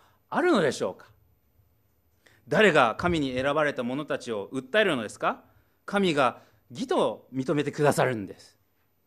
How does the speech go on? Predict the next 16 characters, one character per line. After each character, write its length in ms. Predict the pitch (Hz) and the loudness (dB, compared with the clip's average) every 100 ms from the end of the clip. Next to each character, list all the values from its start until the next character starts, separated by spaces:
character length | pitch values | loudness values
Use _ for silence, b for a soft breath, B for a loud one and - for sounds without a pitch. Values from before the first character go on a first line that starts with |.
| b b b | b b b
誰 240 | - 208 214 | -2 4 6
が 120 | 190 | 8
私 320 | 165 214 208 | 6 4 2
た 140 | 208 190 | 0 -2
ち 160 | 190 | -2
を 60 | 175 | -4
罪 340 | - 220 190 | -4 -6 -4
あ 160 | - 214 | -2 -4
り 100 | 220 | -4
と 120 | 147 | -8
す 120 | - | -6
る 120 | 160 | -4
の 60 | 110 | -2
で 100 | 117 | -2
す 100 | - | -4
か？ 200 | - 202 | -4 -4